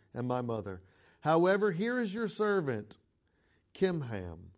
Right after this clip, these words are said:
Let him cross over with my lord the king and do for him what is good in your sight." Let's pray. God, we thank you that you're faithful.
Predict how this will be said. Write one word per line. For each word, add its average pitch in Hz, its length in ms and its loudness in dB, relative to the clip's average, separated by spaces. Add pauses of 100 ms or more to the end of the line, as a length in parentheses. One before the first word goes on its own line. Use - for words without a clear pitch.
(520)
Let 139 160 2
him 180 200 0
cross 208 400 2
over 180 260 2
with 170 240 0
my 170 140 0
lord 165 260 2
the 165 80 -4
king 120 380 -4
and 120 160 -4
do 156 160 2
for 165 220 -6
him 127 280 -4
what 120 160 -2
is 113 160 -6
good 135 300 2
in 110 120 -4
your 113 140 -8
sight." - 480 -10 (2250)
Let's 98 100 -16
pray. 87 240 -16 (2750)
God, 127 120 -2
we 127 120 -2
thank 127 360 -8
you 101 160 -6 (3000)
that 107 100 -6
you're 120 180 -2
faithful. 92 500 -12